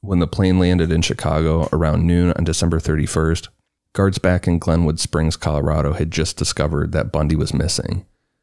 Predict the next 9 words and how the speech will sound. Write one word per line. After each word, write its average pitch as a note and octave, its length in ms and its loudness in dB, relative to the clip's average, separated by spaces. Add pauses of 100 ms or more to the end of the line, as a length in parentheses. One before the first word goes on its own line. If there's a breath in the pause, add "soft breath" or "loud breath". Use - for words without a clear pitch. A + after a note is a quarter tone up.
(140)
So - 220 -6
he F#2 220 0
had F#2 200 2
a E2 60 0
seventeen-hour D#2 1300 0
head D#2+ 260 -4
start - 320 -2
on E2+ 160 -2
them. - 420 -2